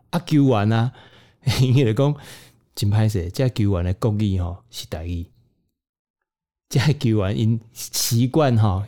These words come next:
用的语言啊，就是台语啊，啊，所以伊个节目嘛变做讲讲的讲，啊，因为人爱主人嘛，因为这球员过去嘛，咪讲定定吼，欸，伊的专长是拍球啊，毋是讲话啊，所以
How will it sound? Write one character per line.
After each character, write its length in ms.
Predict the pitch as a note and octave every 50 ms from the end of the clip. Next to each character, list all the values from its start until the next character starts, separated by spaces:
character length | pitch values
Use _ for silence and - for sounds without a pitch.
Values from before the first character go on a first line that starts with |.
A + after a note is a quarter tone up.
| -
用 180 | - A2 G#2+ G#2+
的 100 | G#2 G#2
语 220 | G2+ G#2+ A#2+ A#2+
言 220 | A2+ F#2+ E2+ F2 - -
啊， 100 | - C3
就 80 | G#2
是 140 | F#2 - -
台 200 | - - F2 F2+
语 220 | G2 A2 A2 F#2
啊， 120 | F#2+ - C#3+
啊， 20 |
所 160 | D3+ - G3+
以 80 | G3+ F3
伊 20 | F#3
个 60 | F#3
节 120 | - G3+
目 160 | F#3+ F#3 F#3 D#3
嘛 140 | D3 D#3+
变 180 | E3+ E3+ F3 E3
做 160 | F3 F#3 D#3+ - - - - - - - - - - _ _ -
讲 160 | G3+ G#3 A3
讲 0 |
的 180 | A3+ G3+ E3
讲， 120 | D#3 G#3 A3+
啊， 160 | A3 G3 G#3+
因 360 | A3 A3+ A#3 A#3+ A3 A3 F3
为 100 | D#3+ D3+
人 200 | C3+ D#3 D#3 E3+
爱 140 | F#3+ G3+ F3+
主 240 | - - - A2 G#2
人 180 | G2+ F#2 F#2+
嘛， 180 | G#2+ G#2+ G#2 G#2+
因 60 | A#2+
为 60 | A#2+
这 480 | A2+ C3 E3 E3+ E3 D#3 C#3+ D3+ C#3+ C#3 C#3
球 160 | - C3+ C3
员 280 | B2 A#2 A2 A2+ B2 A#2+
过 160 | - E3+ D#3
去 140 | B2 A2+ A2
嘛， 100 | G#2 G2
咪 140 | F#2+ G2+ G2+
讲 260 | G2 C3+ C3 C#3+ C#3
定 160 | C3 A2 F#2+
定 220 | F#2+ G#2 F#2+ F#2 F#2+
吼， 200 | G#2 A2 G2+ G2+
欸， 380 | A#2 A#2+ B2+ C#3 C#3+ B2+ B2 - F#3+ G#3+ - _ _ _ -
伊 160 | - A#2+ A#2+
的 100 | A#2+ B2
专 280 | A2+ - D3 C#3+ D3+ D#3
长 280 | C#3 A#2+ G2 F2+ F#2 G2+
是 100 | - -
拍 260 | - - C3+ B2 G#2
球 200 | - A2+ F2+ E2+
啊， 120 | F2+ E2+
毋 60 | F2
是 100 | F2+ -
讲 240 | A2 - A2+ A2 A#2
话 140 | G#2 F#2 F#2
啊， 160 | F2+ F2+ G2+
所 160 | G2+ - C#3
以 100 | C#3+ C#3+